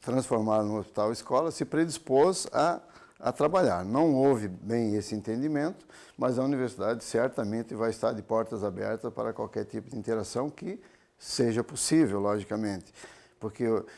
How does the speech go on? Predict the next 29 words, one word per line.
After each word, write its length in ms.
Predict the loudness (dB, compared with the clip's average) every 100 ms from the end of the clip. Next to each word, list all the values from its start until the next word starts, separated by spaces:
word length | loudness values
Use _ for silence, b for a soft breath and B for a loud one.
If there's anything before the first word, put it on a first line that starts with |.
| B -6
por 120 | -4
incrível 260 | 0 0
que 80 | 0
pareça, 500 | 2 4 4 4 0
hoje 600 | 2 6 6 6 4 -2 -6
o 120 | -6
grande 380 | 2 2 2 0
problema 540 | 0 0 2 2 0
do 160 | -2 0
usme 420 | 2 2 2 0
é 60 | 0
a 60 | -2
contratualização 1200 | 0 2 2 -2 0 0 2 2 2 2 0 0
dos 160 | -2
serviços. 680 | -2 -4 0 -2 -2 -10 -18 b b b b b b
Porque 240 | -8 2 6
a 160 | 6
verba 320 | 6 6 6
de 80 | 4
pessoal 640 | 0 0 2 4 6 6 4
e 80 |
a 80 | 2
verba 320 | 4 4 4
de 60 | 2
investimento 680 | 0 -2 -2 -2 0 0 -2
vem 200 | -4 -2
direto 500 | -2 0 0 0 -4
dos 240 | -6 -6
ministérios, 920 | -2 0 -2 -2 0 2 2 0 -6